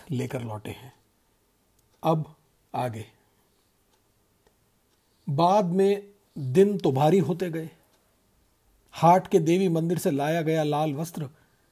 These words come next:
आंगन किनारे के खुबानी के पेड़ की टहनी में बंधा हुआ है, लेकिन नैना सूबेदार देखते हैं तो रेलगाड़ी के गार्ड के हाथ में थमी हरी झंडी मालूम देता है। हवा में हिलता है तो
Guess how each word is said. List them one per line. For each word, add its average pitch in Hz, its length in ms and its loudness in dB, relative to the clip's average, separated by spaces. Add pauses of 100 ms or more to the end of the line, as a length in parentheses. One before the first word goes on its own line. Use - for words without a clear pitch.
(260)
आंगन 170 360 4
किनारे 160 420 0
के 151 280 -4 (440)
खुबानी 160 500 2
के 180 120 0
पेड़ 170 320 -2
की 160 140 -6
टहनी 147 400 -2
में 147 160 -4
बंधा 120 180 -8
हुआ 117 280 -10
है, - 220 -20 (960)
लेकिन 185 300 0
नैना 196 280 0
सूबेदार 208 420 0
देखते 170 380 -4
हैं 170 260 -2 (360)
तो 165 100 2
रेलगाड़ी 180 540 4
के 165 120 -4
गार्ड 156 380 -2
के 165 140 -6
हाथ 151 360 -6
में 147 200 -8
थमी 151 180 -6
हरी 151 240 -6
झंडी 151 300 -4
मालूम 113 400 -12
देता 110 260 -12
है। 127 240 -14 (760)
हवा 180 240 6
में 196 120 2
हिलता 180 420 6
है 190 120 8
तो 185 240 0